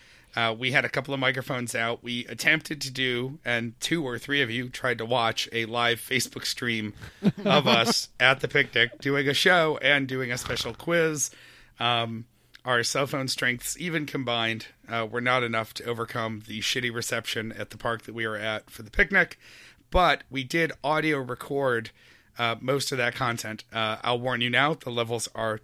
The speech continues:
Speaker 1: not great. And to give you the live experience of the shit show that was that setup, I'm not gonna fix them. So you're gonna get to <laughs> enjoy, um, just pure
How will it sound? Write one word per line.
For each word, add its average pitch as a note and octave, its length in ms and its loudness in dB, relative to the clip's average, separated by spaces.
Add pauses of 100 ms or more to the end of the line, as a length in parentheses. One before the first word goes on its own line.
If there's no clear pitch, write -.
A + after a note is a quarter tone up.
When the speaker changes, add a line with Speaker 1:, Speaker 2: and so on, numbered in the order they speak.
Speaker 1:
not A#2+ 240 0
great. C#3 300 0 (360)
And A#2 340 0
to - 180 -6
give F3+ 220 0
you F#3+ 140 -2
the D3 180 -4
live F#3 420 2
experience D#3 600 -2
of C3+ 80 -10
the C3 80 -4
shit C3+ 240 -2
show B2+ 220 0
that B2 200 -4
was B2+ 380 -2
that A#2+ 240 -6
setup, A#2+ 400 0 (420)
I'm D#3 120 0
not C#3+ 200 2
gonna B2 140 -6
fix - 280 -8
them. - 240 -12 (280)
So B2+ 520 0
you're D3 160 -4
gonna D#3 180 4
get C#3+ 200 4
to G3 180 4
<laughs> - 0 -
enjoy, C#3 640 4 (400)
um, A2+ 460 2 (260)
just - 320 -2
pure F#3+ 720 4